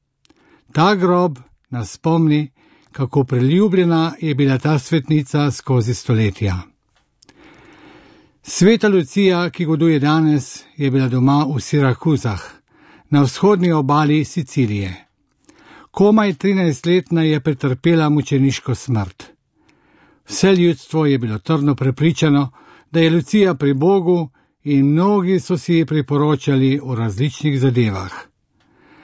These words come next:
Tam nekje na Siciliji je nastala tudi znana pesem Santa Lucia, ki je pravzaprav molitev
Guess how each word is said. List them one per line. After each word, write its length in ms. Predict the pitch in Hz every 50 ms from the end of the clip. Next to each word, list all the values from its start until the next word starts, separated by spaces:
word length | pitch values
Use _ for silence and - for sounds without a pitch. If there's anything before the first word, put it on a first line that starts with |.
| - - - _ _
Tam 260 | - 196 202 214 214
nekje 340 | 208 202 175 - - 202 196
na 120 | 190 175
Siciliji 720 | 135 - - 139 - - 208 214 165 147 123 113 107 101 - _ _ _ _ _ _ _ _
je 80 | 170
nastala 460 | 175 180 160 - - 196 190 196 196 180
tudi 260 | - 202 180 180 165
znana 400 | 135 123 175 180 190 180 165 147
pesem 580 | 131 - 175 180 139 - - 165 151 151 135 - _ _ _ _ _
Santa 560 | _ - - - 170 165 170 165 160 139 160 151
Lucia, 600 | 151 147 131 - - - 156 139 113 104 92 85 - _ _ _ _ _ _ _ _ _ _ _ _
ki 120 | - 139
je 120 | 127 120 98
pravzaprav 800 | - 139 147 160 175 165 - 170 151 120 147 147 147 156 156 143 - _ _ _ _ _
molitev 560 | - 139 131 123 127 156 180 - - 165 160